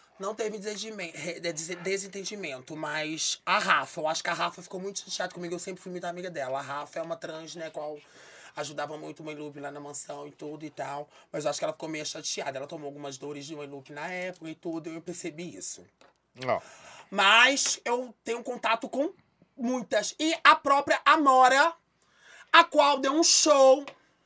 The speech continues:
Speaker 1: ao saber, né, dos impostos. A ganhadora do reality.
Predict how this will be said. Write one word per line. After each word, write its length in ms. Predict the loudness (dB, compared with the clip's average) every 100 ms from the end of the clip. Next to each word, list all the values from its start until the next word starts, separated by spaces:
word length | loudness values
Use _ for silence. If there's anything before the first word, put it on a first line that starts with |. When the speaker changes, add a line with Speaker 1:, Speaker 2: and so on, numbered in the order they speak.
| _ _ _ _ _ _
Speaker 1:
ao 140 | 2 2
saber, 560 | 2 0 6 6 6
né, 120 | 4 2
dos 180 | 0
impostos. 960 | -4 4 6 6 2 -2 -4 -2 -2 -6 -6 -6 _ _ _ _ _ -20 -4
A 120 | 0 2
ganhadora 440 | 6 6 6 2
do 80 | 4
reality. 720 | 6 8 6 0 -4 -6